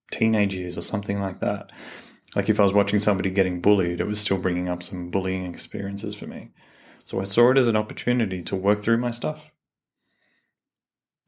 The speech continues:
So instead of feeling disempowered and feeling swayed by all the polarizations that's happening in narratives, whether it's documentaries or movies,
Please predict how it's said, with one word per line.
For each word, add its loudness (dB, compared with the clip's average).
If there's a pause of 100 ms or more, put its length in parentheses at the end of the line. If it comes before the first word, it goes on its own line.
(120)
So 2
instead 2
of 0
feeling 4
disempowered 2
and -6
feeling -2
swayed 2
by 2
all 0
the -4
polarizations 2
that's -6
happening 0
in -2
narratives, 0
whether 2
it's -2
documentaries 2
or -4
movies, 0